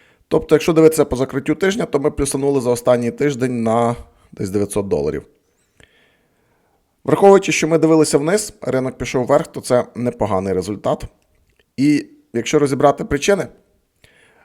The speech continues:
е, всі наші біт-, всі наші опціони дали нам плюс. Чому? Бо ми продавали в основному, не в основному, ми продавали тільки пут-опціони.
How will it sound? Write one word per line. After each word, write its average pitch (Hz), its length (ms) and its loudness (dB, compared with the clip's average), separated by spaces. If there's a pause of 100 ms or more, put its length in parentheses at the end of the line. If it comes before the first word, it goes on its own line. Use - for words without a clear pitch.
(160)
е, 101 180 0
всі 165 340 -2
наші 156 380 2
біт-, 117 400 -6
всі 117 260 -2
наші 147 360 0
опціони 123 920 -2
дали 123 340 2
нам 120 160 -2
плюс. 95 500 -6 (180)
Чому? 117 520 -4 (520)
Бо 120 160 -2
ми 143 120 0
продавали 135 540 2
в 127 60 -4
основному, 127 840 -4 (880)
не 131 100 -4
в 110 40 -2
основному, 117 360 -2
ми 110 60 -6
продавали 113 420 2
тільки 127 340 -4
пут-опціони. 95 760 -6